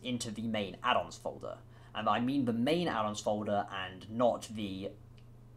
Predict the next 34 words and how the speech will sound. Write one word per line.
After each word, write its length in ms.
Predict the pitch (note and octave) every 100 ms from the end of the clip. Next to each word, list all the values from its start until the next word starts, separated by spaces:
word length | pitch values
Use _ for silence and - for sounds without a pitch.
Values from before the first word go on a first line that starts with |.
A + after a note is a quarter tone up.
| - A#2+
folder 280 | C#3 B2 A2+
we 120 | G#2+
created 360 | G2+ A2 G2+ -
earlier 520 | D3 C#3+ B2 A2 G#2+ -
if 300 | A#2 - A2+
you, 200 | F#2+ F#2+ - - - -
you 140 | F#2+ F2
know, 140 | D#2+ D#2+ - F2+
uh, 300 | F2+ F2 F#2+
did 220 | G#2+ F#2+
the 100 | F#2+
old 220 | F#2 F2+
method 380 | - - - - -
or 120 | F2
tried 260 | - E2
out 200 | E2 D#2+
the 80 | F2+
old 180 | E2+ E2
method. 340 | - - - - - - - - - - - - - -
You 100 | -
would 160 | G2 F#2+
just 460 | - F#2 - - - - - - - - - - - - - - - - - - - - - - -
move 340 | C3+ C3+ D3 C3+
your 140 | C3+
folder 360 | C3+ B2+ A#2+ A2+
here 380 | - A2+ G#2+ G#2
into 220 | G#2 G2+
the 100 | G2
main 260 | F#2+ F2 -
add-ons 300 | F2 D#2 -
folder. 340 | - A1 - - - - -
You 80 |
have 220 | - B2 -
to 340 | C3 B2